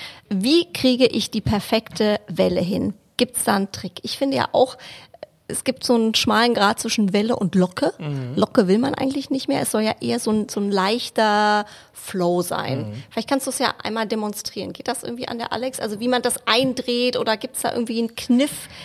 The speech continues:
Speaker 1: den man sich merken kann?
Speaker 2: Also ganz wichtig ist ja, wenn man von vorne schaut, die Kontur. Die
Speaker 1: Mhm.
Speaker 2: müssen die Haare synchron auf beiden Seiten natürlich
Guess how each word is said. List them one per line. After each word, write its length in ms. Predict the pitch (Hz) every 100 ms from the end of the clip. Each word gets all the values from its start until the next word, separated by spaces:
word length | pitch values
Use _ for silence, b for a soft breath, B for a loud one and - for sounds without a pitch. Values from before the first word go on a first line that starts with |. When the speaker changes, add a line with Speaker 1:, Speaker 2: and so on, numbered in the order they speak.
| -
Speaker 1:
den 80 | 254
man 160 | 240 233
sich 180 | 233
merken 340 | 226 240 254 247
kann? 340 | - 240 240 247
Speaker 2:
Also 220 | 160 165
ganz 280 | 165 190 196
wichtig 260 | 208 240
ist 140 | 190 180
ja, 280 | 175 170 - -
wenn 100 | 160
man 120 | 170
von 200 | - 151
vorne 380 | - 170 165 180
schaut, 360 | - 139 120
die 80 | -
Kontur. 580 | - 160 143 143 120 107
Die 80 | -
Speaker 1:
Mhm. 60 | 147
Speaker 2:
müssen 240 | 233 196
die 120 | 156
Haare 380 | 135 147 180 208
synchron 580 | 160 160 139 - 156 226
auf 180 | 208 -
beiden 340 | 139 160 226 190
Seiten 380 | 143 131 147
natürlich 640 | 170 135 - 151 175 180